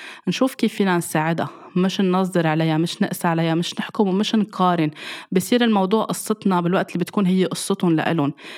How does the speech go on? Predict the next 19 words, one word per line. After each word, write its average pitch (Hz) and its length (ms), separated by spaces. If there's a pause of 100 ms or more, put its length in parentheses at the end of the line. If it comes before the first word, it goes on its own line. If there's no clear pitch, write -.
(360)
نسمع 214 440
لهم، 151 260
نقول 202 140
لهم 202 100
كيف 202 180
فينا 196 240
نساعدكم، 165 640 (200)
مش 190 300
نحكم 180 380
عليهم 165 320
ونخبرهم 160 520
نحنا 170 460
شو 151 180
عملنا، 151 480 (200)
لأنه 175 480
هن 208 260
شي 180 400
ونحنا 160 420
شي، 160 340